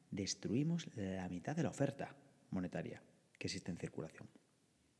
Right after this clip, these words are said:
Y entonces se quedó así, eh, un poco preguntándose. Y, a ver, esto es, es una manera un poquito sencilla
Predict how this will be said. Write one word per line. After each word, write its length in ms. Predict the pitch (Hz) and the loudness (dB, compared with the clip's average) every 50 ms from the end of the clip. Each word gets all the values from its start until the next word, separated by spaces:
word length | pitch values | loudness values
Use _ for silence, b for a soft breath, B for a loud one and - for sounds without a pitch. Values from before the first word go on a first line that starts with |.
| _ _ _ _ _ _ _ _ _ _ _ _ _ _ _ _ _ _ - - | _ _ _ _ _ _ _ _ _ _ _ _ _ _ _ _ _ _ -12 -8
Y 40 | |
entonces 340 | - - 110 113 120 113 - - - | -4 -2 0 0 -2 -2 -4 -8 -10
se 160 | - - 95 | -4 -4 -2
quedó 160 | 87 95 107 | 0 0 -2
así, 240 | 117 - 131 - - - - - - - - | -2 0 -2 -2 -4 -6 -14 -20 -20 -12 -6
eh, 220 | - 98 - - - - - - - - - - - | -6 -6 -6 -6 -12 -18 -18 -18 -18 -18 -20 -20 -14
un 60 | - | -8
poco 180 | 120 117 - 113 | -8 -4 -2 -2
preguntándose. 640 | - - 90 87 92 107 110 117 120 - - 160 160 B B B B B B B B B B - | -2 -2 -2 -2 0 0 2 2 0 0 0 -2 -2 B B B B B B B B B B -4
Y, 200 | - 98 92 - - - | -2 -2 0 -2 -4 -6
a 80 | - 107 | -4 -2
ver, 100 | 107 104 | -2 -2
esto 320 | 104 - 139 131 - - - - - - - - - - | 0 2 2 2 2 0 -6 -14 -20 -20 -20 -20 -16 -12
es, 360 | - 98 104 120 - - - - | -10 -10 -8 -8 -8 -8 -8 -8
es 120 | 113 98 | -8 -4
una 100 | 101 113 | -2 0
manera 360 | 110 113 117 117 120 120 120 - | 0 2 2 2 2 0 0 -2
un 80 | - 110 | -4 -4
poquito 440 | 107 110 104 110 107 120 117 117 117 B B B B B B B B B | -2 -2 -2 0 2 4 2 2 2 B B B B B B B B B
sencilla 840 | _ - - 92 98 87 - - - 127 117 98 - 95 90 90 | _ -4 -2 -2 -2 -2 -4 0 2 2 2 2 0 0 0 -2